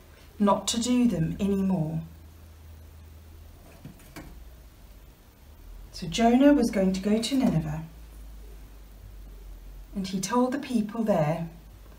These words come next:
that they had to repent. They had to say sorry to God for doing the things that didn't please God. The people of Nineveh were quite good at doing wrong things,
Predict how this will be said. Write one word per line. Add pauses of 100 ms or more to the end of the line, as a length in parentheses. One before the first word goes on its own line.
(360)
that
they
had
to
repent.
They
had
to
say
sorry
to
God (760)
for
doing
the
things (440)
that
didn't
please
God. (1800)
The
people
of
Nineveh (1800)
were
quite
good
at
doing
wrong
things,